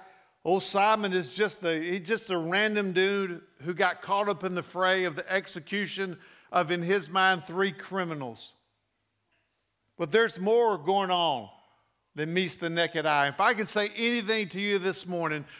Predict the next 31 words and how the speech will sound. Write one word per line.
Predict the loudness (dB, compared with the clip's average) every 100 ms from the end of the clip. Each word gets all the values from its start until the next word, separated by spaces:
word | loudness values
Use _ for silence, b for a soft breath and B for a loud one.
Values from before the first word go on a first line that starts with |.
| B
one | -2 0
of | 2 0
the | -2
things | -2 0 0 -2
that's | -2 -4
helped | -4 2 2 0
me | -2 -2
most | 0 2 4 2 0
in | -4 -2
my | 2 4 2
spiritual | 0 -4 -4 -4 -8
growth | -2 2 2 0 -6 B B -4
is | -4 -2
to | -4 -2
always | 4 6 6 4 2 0
know | 2 2 4
there | 2 4
is | 2 0
more | 0 4 4 2
that's | -2 -4
going | -2 2
on | 2 2 0 -4 B B
that | -2 0
meets | 0 -2
the | -2 0
naked | 2 2 2
eye | 2 4 2
if | 0 -2
you |
know | -2 -2
Christ. | -2 -6 -6 -12